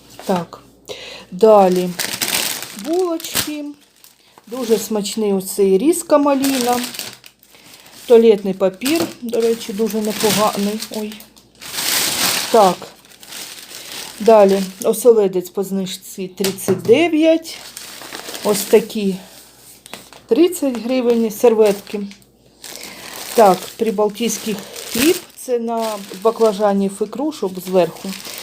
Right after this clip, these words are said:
По акції по дев'ятнадцять пепсі.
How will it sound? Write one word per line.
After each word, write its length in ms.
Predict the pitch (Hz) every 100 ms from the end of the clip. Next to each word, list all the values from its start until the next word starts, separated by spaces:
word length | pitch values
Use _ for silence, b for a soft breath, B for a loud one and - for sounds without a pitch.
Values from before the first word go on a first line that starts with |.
| - -
По 140 | 254
акції 380 | 220 196 - 202
по 140 | 202
дев'ятнадцять 960 | 196 202 196 202 208 196 185 202 185 -
пепсі. 540 | 277 349 359 - 330